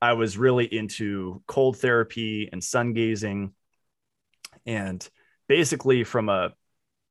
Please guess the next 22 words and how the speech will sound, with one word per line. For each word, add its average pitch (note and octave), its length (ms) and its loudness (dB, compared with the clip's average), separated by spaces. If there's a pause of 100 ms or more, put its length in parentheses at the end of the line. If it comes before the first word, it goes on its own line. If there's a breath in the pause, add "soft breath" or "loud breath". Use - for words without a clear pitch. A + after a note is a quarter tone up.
(200)
every B2+ 540 0
level A#2 440 2
of F2+ 120 -12
being, G2+ 500 -6
spiritual, F#2+ 540 -4
physical, F#2+ 400 -8
emotional, F#2 640 -8 (560 soft breath)
mental, G#2+ 440 -2
getting A2+ 340 0
more G#2 240 0
light G2 500 -2 (640)
into A2+ 260 -8
my F#2+ 140 -2
body. F2+ 520 -6 (600 soft breath)
So - 180 -6
I G#2 80 4
was G#2 180 0
obsessed - 680 -2
with G2+ 160 -4
photons F2+ 840 -6 (240)
<laughs> - 260 -14
and G2+ 240 -4